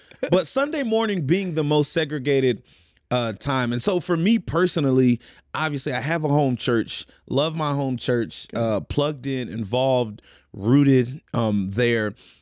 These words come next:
Speaker 1: But man, I get the unique opportunity and privilege to be a part of and come alongside so many other ministries, um, not just locally, man, and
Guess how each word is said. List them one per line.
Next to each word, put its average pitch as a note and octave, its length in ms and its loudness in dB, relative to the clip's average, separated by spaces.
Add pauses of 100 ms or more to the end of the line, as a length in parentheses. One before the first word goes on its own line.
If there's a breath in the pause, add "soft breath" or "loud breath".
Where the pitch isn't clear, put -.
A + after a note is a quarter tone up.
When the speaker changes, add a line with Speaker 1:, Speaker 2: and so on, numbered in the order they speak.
(120)
Speaker 1:
But B2+ 240 0
man, B2+ 400 -2
I B2+ 180 -2
get B2 400 -2
the B2+ 100 -2
unique A#2 480 2
opportunity A2 640 -2
and G#2 140 -2
privilege G#2 500 -2 (300 loud breath)
to C3+ 180 2
be A2+ 220 0
a A#2+ 100 2
part A#2+ 480 -4
of G#2+ 380 0 (260 soft breath)
and A#2+ 160 -4
come B2+ 200 -2
alongside A2 720 -2
so A#2+ 260 -2
many A#2+ 300 0
other A2 260 -2
ministries, G#2 760 -2 (360 loud breath)
um, G#2 420 -2
not D#3 220 -4
just D#3 260 -4
locally, A2+ 440 -2
man, G#2+ 260 -4
and G#2 180 -6